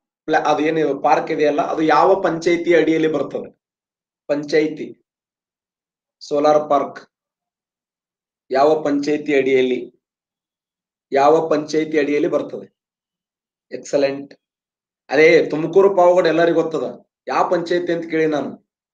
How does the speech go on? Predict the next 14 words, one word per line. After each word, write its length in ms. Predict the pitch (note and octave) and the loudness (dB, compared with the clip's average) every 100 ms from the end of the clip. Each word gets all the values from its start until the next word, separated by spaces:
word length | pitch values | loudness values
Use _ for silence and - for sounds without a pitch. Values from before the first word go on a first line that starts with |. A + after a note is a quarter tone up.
| _ _ _ _ _ _ _ _ _ _ _ _ _ _ _ _ _ | _ _ _ _ _ _ _ _ _ _ _ _ _ _ _ _ _
ಪಾವಗಡ, 380 | C3+ D#3+ F3+ E3+ C#3 - _ _ _ - | 2 4 4 2 0 -10 _ _ _ -10
ತುಮಕೂರು 360 | E3+ F#3 A3 | -8 0 2
ಎಲ್ಲರಿಗೂ 340 | F3 F#3 F#3+ F#3 | 4 4 4 4
ಗೊತ್ತದ. 260 | F#3 E3 D3 - - _ _ _ _ _ _ _ _ _ _ _ _ _ _ _ _ _ _ _ _ _ _ C#3+ | 0 -2 -2 -4 -14 _ _ _ _ _ _ _ _ _ _ _ _ _ _ _ _ _ _ _ _ _ _ -8
ಎಸ್, 280 | D3 - | -8 -6
very 180 | C3 D#3 | -2 -2
good, 200 | D3 - - | -2 -6 -4
very 220 | B2+ D3 | -2 0
good. 220 | C#3 - - - _ _ - | -2 -6 -10 -20 _ _ -2
ಒಬ್ರು 320 | C3+ C#3 D3+ | -2 0 -2
ಕೆಲವರು 360 | D3 D3 D#3+ D#3 | 0 4 4 4
answer 300 | D3 C#3+ D3 | 0 -2 0
ಹೇಳಿದರೆ 300 | C#3+ C#3 E3+ - - _ _ _ _ _ | 0 0 -4 -6 -16 _ _ _ _ _
excellent. 640 | B2 B2 - C#3+ C3+ C3 | -10 -4 0 2 2 -2